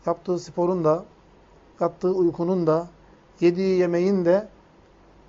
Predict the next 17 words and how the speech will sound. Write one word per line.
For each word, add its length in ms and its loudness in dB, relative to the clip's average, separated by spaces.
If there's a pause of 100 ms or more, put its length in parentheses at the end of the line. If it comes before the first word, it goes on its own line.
(260)
niyetine 440 0
girerek 420 2 (100)
ecrini 400 0
ne 40 0
yapar? 200 2
Allah 220 0
Teala'dan 400 2 (1800)
alır, 320 -4
bekler, 320 -8
kazanır. 420 -10
Onun 180 -2
için 160 -6
o 100 6
ibadet 360 6
olmuş 240 -4
olur 160 -6
yani. 240 -10